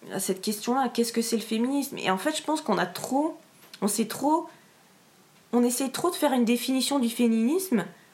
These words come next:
pour rien. C'est-à-dire que, en fait, je vois le féminisme un peu comme le bonheur, tu vois. Genre, chacun a sa définition du bonheur. Tu vas pas dire, euh, le bonheur, euh, c'est, euh, je sais pas moi, c'est, euh, c'est de, de, de, de vendre des crêpes toute la journée. Il y en a qui vont être super heureux à faire ça, et c'est tant mieux.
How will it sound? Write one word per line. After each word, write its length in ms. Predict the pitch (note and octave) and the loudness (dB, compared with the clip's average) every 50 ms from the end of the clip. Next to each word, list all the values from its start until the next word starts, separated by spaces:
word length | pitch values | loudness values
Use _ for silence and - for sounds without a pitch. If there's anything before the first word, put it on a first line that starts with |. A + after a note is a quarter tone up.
| _ - _ _ - | _ -20 _ _ -4
pour 220 | - C#4 C#4+ C#4 | 0 0 2 2
rien. 260 | - D4+ D4 D4+ D4+ D4 - | 2 2 2 2 -2 -4 -6
C'est-à-dire 320 | - - A3+ A#3+ B3+ B3 | -2 0 2 2 0 0
que, 180 | - A#3 G3+ - | 0 0 0 0
en 60 | G3 | 0
fait, 160 | G3+ D#4 D#4 | 0 0 -2
je 80 | C4+ G#3 | -2 0
vois 160 | G3 G#3+ A3 | 2 2 2
le 60 | A3 | 2
féminisme 480 | A3 - A#3 A3+ A#3 B3 D#4 D#4 - A#3 | 2 2 2 4 4 2 0 0 0 0
un 60 | G#3 | 0
peu 120 | G#3 C4 | 0 0
comme 220 | B3+ - A3+ G3+ G3+ | 0 2 2 4 4
le 60 | G#3 | 4
bonheur, 360 | F3+ A3 A3+ G3+ F#3 G3 F#3+ | 4 4 4 4 2 0 0
tu 140 | - - - | -4 -6 -2
vois. 240 | D#3+ D#3+ - - - - - - - - | -2 -2 -2 -4 -12 -20 -20 -20 -20 -12
Genre, 280 | - - B3 D4 C#4+ - | -2 2 2 2 2 2
chacun 600 | - - - - - C4+ - - - - D#4 D#4+ | 0 0 0 0 0 -4 -6 -4 0 2 2 4
a 100 | C4+ F#3 | 4 2
sa 160 | F#3+ - G3 G3+ | 2 2 2 2
définition 480 | F#3+ G#3 G#3 - G#3 G3+ G3+ - A3+ | 0 0 0 2 0 2 2 2 2
du 100 | A3 G#3 | 2 2
bonheur. 320 | G3 G#3+ C4+ C#4+ D4 C4+ - - - - - - | 2 2 2 2 2 0 -2 -4 -10 -18 -6 2
Tu 80 | - | 2
vas 60 | F3+ F3 | 2 4
pas 160 | F3+ F3+ F3+ | 4 2 2
dire, 300 | F3+ F#3+ A3+ C#4 B3 G3 | 2 2 2 2 4 4
euh, 140 | E3+ D#3+ E3 | 2 2 2
le 80 | F3 | 0
bonheur, 500 | E3+ F3 F3+ F#3 G3+ A3 B3 C4+ C4 A3 | 0 2 2 2 4 4 4 4 4 2
euh, 140 | F3+ E3 D#3+ D#3+ - - - - - - - | 2 2 0 -2 -6 -18 -20 -20 -20 -14 -8
c'est, 480 | - - - - G#3+ A3 A#3 B3 A#3+ | -6 -4 -2 0 2 2 4 4 4
euh, 320 | F#3 E3 D#3+ D#3 D#3 D#3 D#3+ | 2 2 2 2 2 0 0
je 80 | D#3 | -2
sais 120 | - - - | -4 -6 -4
pas 160 | - C4 C4+ | -2 -2 0
moi, 160 | B3 G#3 F3+ | 0 0 -2
c'est, 360 | - - - - A3 A#3+ B3+ | -2 -6 -4 -2 0 0 0
euh, 80 | G#3+ E3+ - - - - - - - - - | 0 -2 -4 -10 -14 -18 -18 -18 -20 -18 -14
c'est 340 | - - - - - A3 | -12 -10 -8 -4 -4 -4
de, 120 | G3+ F#3+ F3+ | -2 -2 -2
de, 180 | D#3 E3 E3 | -2 -2 -4
de, 160 | D#3+ D#3 D#3+ D#3+ | -4 -4 -4 -4
de 140 | D#3 D#3+ E3 | -4 -2 -2
vendre 320 | D#3 E3+ G#3+ C4 A#3+ G#3 | 0 2 2 2 2 0
des 180 | F3+ D#3+ D#3+ D#3 | 0 -2 -4 -4
crêpes 260 | - - A#3+ A#3 A#3 | 0 0 0 0 0
toute 160 | - - - | -4 -4 0
la 80 | A3+ A#3 | 0 2
journée. 280 | G#3+ A#3+ C4+ C#4 D4 | 2 0 -2 -2 -2
Il 80 | C#4 G#3 | -2 0
y 80 | F#3 F#3+ | 0 2
en 140 | F#3+ G3 | 2 2
a 100 | A#3 C4 | 0 -2
qui 180 | B3+ - - G3 | -2 -4 -4 -2
vont 140 | F#3+ G3 F#3+ | 0 2 2
être 100 | F#3+ F#3+ | 2 0
super 600 | - - - - - C4+ A#3 - C4 C4 A#3+ A#3 | -2 -4 -2 -2 -2 -4 -2 0 0 0 2 2
heureux 180 | A#3 A#3 A3 A#3+ | 0 2 2 2
à 100 | A#3+ A#3+ | 0 0
faire 200 | A#3+ B3+ A#3 - | 0 -4 -6 -6
ça, 240 | - - C4 C4 B3+ | -4 -4 -4 -2 0
et 60 | - A3+ | 0 0
c'est 320 | A3 - B3 A#3 A#3+ - | 0 0 -2 -2 -4 -4
tant 180 | - C4+ C4+ C#4 | -6 -4 -2 -2
mieux. 300 | C4+ C4+ C#4 C#4+ C#4+ | 0 2 2 2 0